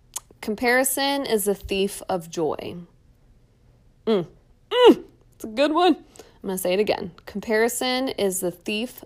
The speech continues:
of joy." It's number one. Number two, another famous person. If you don't know her, I highly recommend following her and her husband on Instagram. They're amazing. Amazing. Uh, Rachel Hollis.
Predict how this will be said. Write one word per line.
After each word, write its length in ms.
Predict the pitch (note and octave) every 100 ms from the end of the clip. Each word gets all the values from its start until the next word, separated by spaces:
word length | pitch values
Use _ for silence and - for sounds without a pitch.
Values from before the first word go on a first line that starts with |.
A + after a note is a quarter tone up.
| -
of 200 | F#3+ F3
joy." 420 | F3 - - F3+ - _ _ _ _ _ _ _ _ _ _ _ _ _ _ -
It's 120 | -
number 200 | F#3 D#3+
one. 240 | E3 A#2+
Number 240 | E3+ E3 F3
two, 460 | - A#3+ B3+ D#4 - _ _ _ - _ _ -
another 220 | - E3+ F3
famous 340 | E3+ D#3+ E3
person. 560 | F3 E3 F3+ G#3 C#4+ -
If 120 | G3
you 60 | G#3
don't 160 | G#3
know 160 | F#3+ F#3
her, 280 | F#3 F#3 -
I 240 | F3+ F3 F3+ -
highly 460 | - C4 B3 B3
recommend 440 | A3+ G#3 G3 F#3 F#3+
following 420 | G3 F#3 F3 F3
her 440 | F#3+ G#3+ G#3 G#3 - - - -
and 160 | F#3+
her 100 | G3
husband 580 | F#3 F3+ E3+ F3 F3 F3 -
on 180 | F3+
Instagram. 640 | E3+ F#3+ - A3 A3 A3 A3+ -
They're 160 | -
amazing. 380 | - - - - _ _ _ _ _ - - _
Amazing. 380 | - - - - -
Uh, 380 | - F#3+ F3+ F3+ G3
Rachel 400 | G#3 G#3 C4 D4
Hollis. 560 | - G#3 A#3+ G4+ -